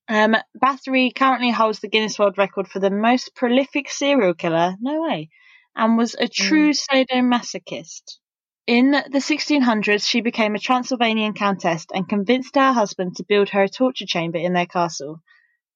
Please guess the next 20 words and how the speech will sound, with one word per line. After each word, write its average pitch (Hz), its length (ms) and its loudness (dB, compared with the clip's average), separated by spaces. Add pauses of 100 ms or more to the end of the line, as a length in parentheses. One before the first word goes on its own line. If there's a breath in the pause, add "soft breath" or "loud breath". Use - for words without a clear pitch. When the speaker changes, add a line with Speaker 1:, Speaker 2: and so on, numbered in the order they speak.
(100)
Speaker 1:
How, 330 640 0 (360)
how 302 260 2
can 339 200 -8
I 254 240 4
not 247 420 0
keep 277 280 -2
a 269 60 4
boyfriend 180 840 0 (120)
and 196 240 -2
this 240 280 0
woman 214 300 0
can 202 220 -4
convince 208 400 -2
her 214 160 4
husband 196 420 -2
to 185 80 -10
build 190 180 2
a 170 40 -12
torture 170 300 -4
chamber? 151 440 -4